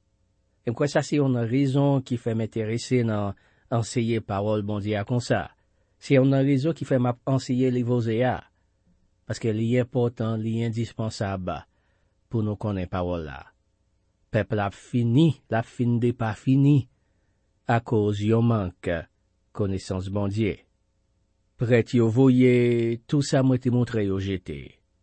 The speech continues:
Se konsa, mwen menm tou,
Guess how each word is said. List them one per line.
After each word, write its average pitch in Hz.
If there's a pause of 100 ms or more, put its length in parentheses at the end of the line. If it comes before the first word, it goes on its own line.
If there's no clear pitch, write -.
(240)
Se -
konsa, 117 (460)
mwen 117
menm 101
tou, 151